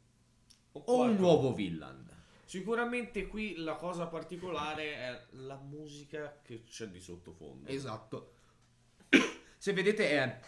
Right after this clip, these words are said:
Speaker 2: a differ-, però se notate c'è già una differenza. Quelli di Ash erano comunque abbandonati, nascosti. Questi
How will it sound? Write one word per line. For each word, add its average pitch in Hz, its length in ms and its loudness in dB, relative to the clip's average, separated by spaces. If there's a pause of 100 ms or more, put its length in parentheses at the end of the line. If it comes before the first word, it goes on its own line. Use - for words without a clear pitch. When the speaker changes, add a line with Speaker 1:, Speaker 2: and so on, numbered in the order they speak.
(100)
Speaker 2:
a 143 140 -2
differ-, 180 460 -4
però 202 200 6
se - 180 0
notate 160 360 0
c'è 143 160 -6
già 147 180 -4
una 131 120 -4
differenza. 98 680 -8
Quelli 156 240 -4
di 165 120 0
Ash 180 240 -2
erano 135 320 -2
comunque 147 340 -4
abbandonati, 104 840 -6 (760)
nascosti. 107 880 -6 (1500)
Questi 135 560 -2